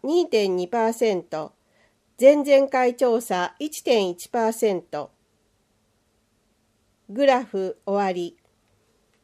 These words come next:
三、議会改革について。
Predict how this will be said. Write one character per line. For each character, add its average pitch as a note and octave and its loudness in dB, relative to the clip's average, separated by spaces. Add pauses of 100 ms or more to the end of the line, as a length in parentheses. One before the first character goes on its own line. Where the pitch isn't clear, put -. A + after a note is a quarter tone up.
(1900)
三、 G3+ -4 (220)
議 A3+ -2
会 F4 0
改 F4 2
革 G#3+ -2
に F3+ -2
つ A3+ 0
い G3 -2
て。 D3+ -8